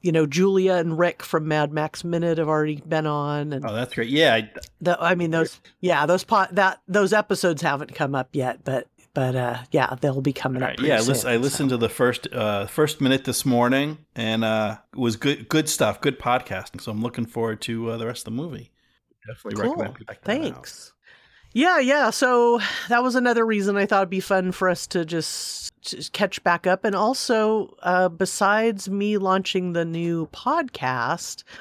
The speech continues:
Speaker 1: you and I have been both guests. Both of us have been guests on some other podcasts, and I've tried to be, uh, good on our social medias and,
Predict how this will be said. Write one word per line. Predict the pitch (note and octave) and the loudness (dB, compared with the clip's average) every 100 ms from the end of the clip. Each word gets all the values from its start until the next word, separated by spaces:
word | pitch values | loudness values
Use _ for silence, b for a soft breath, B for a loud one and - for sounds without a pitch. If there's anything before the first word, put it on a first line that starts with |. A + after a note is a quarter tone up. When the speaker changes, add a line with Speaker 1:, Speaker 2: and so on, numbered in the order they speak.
| B B | B B
Speaker 1:
you | G3+ | 2
and | F#3+ | 4
I | F3+ G3+ | 4 4
have | A3+ - | 2 2
been | F3 F3+ F3+ F#3+ G3 - - | 2 4 4 2 0 -6 -10
both | D#3+ F3+ F3 - E3 | -2 0 0 -4 0
guests. | G3+ C4+ - - - | 0 0 -6 -12 -2
Both | A3+ B3+ | 0 2
of | G#3 | 2
us | F#3+ | 2
have | F#3+ | 2
been | F3 E3 | 0 0
guests | E3+ G3 - - | 2 2 -2 -2
on | G3 F#3 | 0 0
some | - D#3+ | 0 2
other | F3+ A3 | 4 2
podcasts, | G3+ D#3 D3+ C#3+ D#3 C3+ D3 F#3 - - - - | 2 2 2 0 -4 -2 -2 -4 -8 -12 -12 -4
and | D#3 D3+ D3+ D3+ | 0 2 0 0
I've | D3+ D3+ | 0 -2
tried | - F3 E3 | 0 0 0
to | - D#3+ | -4 -4
be, | E3+ E3 D3+ | -2 0 2
uh, | D3 - B B B | 2 0 B B B
good | - F3 | 2 4
on | E3 D#3 | 4 4
our | D#3 | 2
social | - F3 - D#3 | 2 0 0 0
medias | D#3+ D#3+ E3 D#3 D#3 D#3 D3+ | 2 0 2 2 2 2 0
and, | C#3+ D3+ | -2 -4